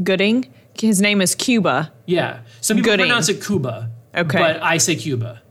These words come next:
Speaker 1: Cuba Gooding. No, maybe if I saw a photo.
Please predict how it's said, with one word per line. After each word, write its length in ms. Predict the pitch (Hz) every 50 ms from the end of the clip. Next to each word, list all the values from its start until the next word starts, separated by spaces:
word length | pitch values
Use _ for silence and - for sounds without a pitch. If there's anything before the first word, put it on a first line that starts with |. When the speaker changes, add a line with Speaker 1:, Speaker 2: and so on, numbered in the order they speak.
| - - -
Speaker 1:
Cuba 520 | - - 208 202 185 202 208 202 190 147 - - -
Gooding. 540 | - 170 165 175 170 170 170 175 185 175 -
No, 300 | - 190 202 202 202 202
maybe 220 | 190 202 208 214 247
if 80 | 233
I 80 | 226 208
saw 140 | - 202 170
a 20 | 160
photo. 500 | - 165 185 247 226 170 160 185 240